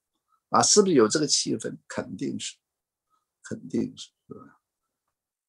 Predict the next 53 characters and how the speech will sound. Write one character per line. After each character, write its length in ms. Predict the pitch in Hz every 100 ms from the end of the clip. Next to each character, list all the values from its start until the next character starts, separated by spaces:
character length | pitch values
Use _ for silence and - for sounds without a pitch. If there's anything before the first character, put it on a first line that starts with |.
| _
就 220 | 147 147
是 180 | 139 - -
它 160 | 202
是 140 | 196 170
边 380 | - 196 196
缘 240 | 151 123 151
还 160 | 135
是 140 | 139 127
主 300 | - 90 78
流？ 300 | 78 98 - _ _ _ _ _ _ _ -
啊， 300 | 95 101 - _ _ _ _ -
我 160 | 107
认 180 | 120 143
为 220 | 110 110 -
你 180 | 110 107
从 220 | 123 151
这 160 | - 156
个 100 | 131
摆 380 | - 110 98
地 260 | - 226 202
摊 320 | 151 208 226
这 120 | 190
个 100 | 165
经 260 | 147 185 196
济 140 | 185
层 240 | 131 - 110
面 180 | 147 120
上， 140 | - - -
绝 180 | 90
对 140 | 160 143
不 160 | 117
是 100 | 117 110
主 120 | - -
流。 80 | - _ _ _ _ _ _ _ _ -
会 160 | 170
不 100 | 156
会 140 | 160 139
有 180 | 104 101
人 180 | 117 139
一 120 | 165
条 240 | 156 107 135
街 240 | 147 147
上 160 | 143 120
摆 200 | 62 -
地 200 | 135 127
摊 200 | 127 127
的， 80 | 113
全 260 | - 113
都 80 | 131
卖 240 | 131 123
这 120 | 107 107
个 80 |
毛-， 280 | 104 76 110